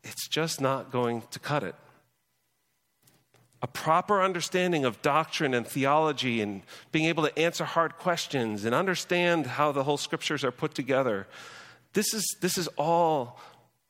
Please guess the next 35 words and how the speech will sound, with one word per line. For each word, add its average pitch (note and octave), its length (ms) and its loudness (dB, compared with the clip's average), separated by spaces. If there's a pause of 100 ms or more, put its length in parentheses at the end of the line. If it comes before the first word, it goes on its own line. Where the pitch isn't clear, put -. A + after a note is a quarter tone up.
(120)
uh, G#2+ 300 2
it's - 140 -2
always G3+ 300 4
been D3 160 2
a B2+ 40 0
part D3 300 2
of A#2 340 -4
proper C3+ 280 0
discipleship, A2+ 760 -2
but A#2 160 0
now D#3 200 0
more D3+ 220 -2
than A2+ 220 -4
ever, G2+ 340 -6 (1120)
we A#2+ 120 -2
live C3 200 2
in C#3 60 2
a B2 80 2
world A#2+ 580 2 (600)
that's A2+ 160 -2
attacking C#3 440 0
truth D#3 440 -2
in C#3 100 0
our B2 100 2
culture. D3 500 -2
Even F#3+ 260 2
the F3+ 100 2
idea C3 500 0
of A2+ 140 -2
what C3+ 200 -2
truth D3+ 280 -2 (100)
is, A#2+ 600 -4
is G#2+ 160 -8
being F2 400 -8
attacked. - 520 -10